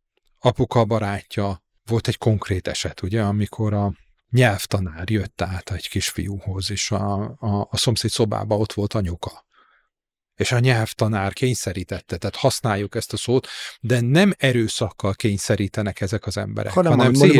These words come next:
Speaker 2: manipula-, vagy
Speaker 1: nyomással,
Speaker 2: manipulációval, igen.
Speaker 1: eh, ké-, kényszerítenek, tehát egy pszichés nyomással kényszerítette a gyereket mondjuk egy orális szexre. Ott azt lehet mondani, hogy a szomszéd szobában volt az anyuka.
Speaker 2: Mhm.
Speaker 1: A legfontosabb dolog, és akkor itt,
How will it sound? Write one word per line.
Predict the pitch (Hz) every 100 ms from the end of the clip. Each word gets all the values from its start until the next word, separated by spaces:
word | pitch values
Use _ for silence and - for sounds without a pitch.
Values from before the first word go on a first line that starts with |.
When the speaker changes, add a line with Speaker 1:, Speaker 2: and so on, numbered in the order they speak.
| 143
Speaker 2:
manipula-, | 143 151
vagy | 151
Speaker 1:
nyomással, | 147 139 143
Speaker 2:
manipulációval, | 104 131 127 - 131 123
igen. | 127 110 113 110
Speaker 1:
eh, | 107
ké-, | 131 117 117
kényszerítenek, | - 117 104 135 147 151 170 160
tehát | 151 143
egy | 135
pszichés | - 175 107 -
nyomással | 131 135 101 - - 92
kényszerítette | 117 110 - 113 - - -
a |
gyereket | 90 131 147 131 127
mondjuk | 113 107 -
egy | 95
orális | 117 107 104 101
szexre. | - 95 - - _ _ _ _
Ott | 135 170 - -
azt | 165 160 143
lehet | 120 107
mondani, | 139 160 160
hogy |
a | 143
szomszéd | - 226 196 131 156 147
szobában | - 180 131 104 104 101
volt | 101 -
az | 104
anyuka. | 95 82 80 - - _
Speaker 2:
Mhm. | 120 95 - _
Speaker 1:
A | -
legfontosabb | 123 170 - - 208 - 143 - 117
dolog, | 127 127
és | 113 117
akkor | - 117
itt, | - 131